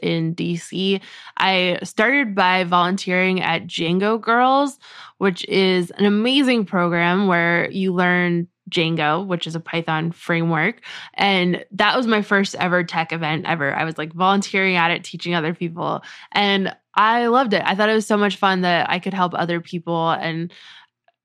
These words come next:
in a way that I hadn't had for myself. And so from there, I started going to more and more events, and becoming more and more involved in the coding community was huge for my career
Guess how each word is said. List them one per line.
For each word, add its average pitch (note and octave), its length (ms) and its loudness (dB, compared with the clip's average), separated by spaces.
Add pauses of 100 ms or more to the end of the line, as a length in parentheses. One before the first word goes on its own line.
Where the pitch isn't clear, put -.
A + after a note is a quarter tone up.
(260)
in A3 120 2
a A3 80 4
way F#3+ 260 2
that F3 340 0 (120)
I F3 200 0
hadn't F3 480 -2
had E3 400 -2
for E3 260 -4
myself. G3 720 0
And F#3+ 200 -2
so F3+ 460 2 (720)
from A3+ 200 0
there, G#3 200 6
I G3 100 0
started F#3 320 0
going F3 260 -2
to F#3 120 -6
more E3+ 260 0
and E3+ 200 -2
more E3+ 220 2
events, E3 520 -2
and E3 500 -6
becoming D4 380 2
more B3 180 4
and A3+ 80 0
more G3+ 240 4
involved F3+ 400 0
in E3+ 80 -4
the F3 80 -4
coding E3+ 280 -6
community E3+ 580 -4
was E3+ 220 -6
huge F#3+ 280 -6
for F#3 100 -6
my F3 160 0
career B3+ 420 2